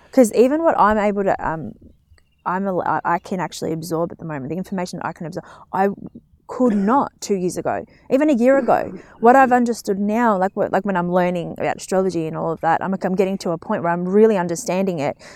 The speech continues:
to, to, like, what I, like, what I wanted to understand a year ago. I'm like, "Oh, I wanna understand all of this, and I wanna understand this and this and this."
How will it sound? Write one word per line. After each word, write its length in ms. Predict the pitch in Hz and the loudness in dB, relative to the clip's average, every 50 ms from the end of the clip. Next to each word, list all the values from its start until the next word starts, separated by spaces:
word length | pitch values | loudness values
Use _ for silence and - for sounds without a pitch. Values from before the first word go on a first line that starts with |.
| - - - _ _ | -20 -20 -20 _ _
to, 180 | - - 190 - - - | -2 -2 -2 -2 -2 -2
to, 220 | - 226 175 139 - - | 0 0 0 2 2 2
like, 180 | 170 175 165 | 0 0 2
what 180 | - 185 202 202 | 4 4 4 6
I, 80 | 170 - - | 4 4 2
like, 180 | 170 180 - | 0 -2 0
what 160 | 196 196 208 | 4 4 6
I 80 | 196 185 | 6 6
wanted 400 | 180 180 202 220 240 233 220 202 | 6 6 6 6 6 6 4 0
to 100 | - 190 | -2 -4
understand 560 | 170 170 165 156 160 151 - 175 151 151 151 160 | -6 -4 -4 -4 -6 -6 -6 -8 -8 -6 -6 -4
a 20 | |
year 220 | 170 208 233 214 | 0 2 2 2
ago. 140 | 190 - - | 2 0 -2
I'm 140 | - - - | -2 -2 -4
like, 140 | - 151 - - | -4 -6 -8 -6
"Oh, 80 | - - | -2 2
I 100 | 262 262 | 2 4
wanna 160 | 254 277 277 254 | 4 4 4 4
understand 360 | 240 254 240 - 262 240 240 | 2 0 -2 -2 -2 0 2
all 140 | 233 247 240 | 2 2 4
of 80 | 233 | 4
this, 100 | 254 226 | 2 2
and 100 | 220 214 | 2 0
I 40 | 214 | -2
wanna 160 | 220 233 233 | 0 0 0
understand 320 | 214 226 220 - 220 208 220 | -2 -2 -2 -2 -4 -4 -4
this 120 | 220 220 | -4 -4
and 80 | 220 220 | -6 -6
this 120 | 214 - | -6 -4
and 100 | 214 220 | -4 -4
this." 140 | 226 214 | -4 -4